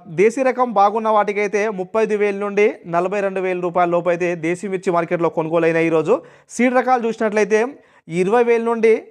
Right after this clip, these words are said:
ముప్పై ఎనిమిది వేల లోపు అయితే ఈరోజు సీడ్ రకాల క్వాలిటీ మార్కెట్లో కొనుగోలు చేయడం జరిగింది. ఎక్కువగా బెస్ట్ క్వాలిటీ ఉన్నట్లయితే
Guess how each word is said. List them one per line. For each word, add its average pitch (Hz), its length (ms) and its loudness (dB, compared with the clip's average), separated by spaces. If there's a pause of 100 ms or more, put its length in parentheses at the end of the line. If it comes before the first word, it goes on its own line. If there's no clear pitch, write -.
ముప్పై 240 540 -2 (120)
ఎనిమిది 202 360 -2
వేల 214 140 2
లోపు 202 240 0
అయితే 202 240 0
ఈరోజు 185 320 0
సీడ్ 196 260 0
రకాల 190 240 0
క్వాలిటీ 180 380 0
మార్కెట్లో 170 400 -2
కొనుగోలు 165 360 0
చేయడం 165 180 0
జరిగింది. 165 440 0 (440)
ఎక్కువగా 269 440 0
బెస్ట్ 214 340 -4
క్వాలిటీ 254 260 2
ఉన్నట్లయితే 226 640 0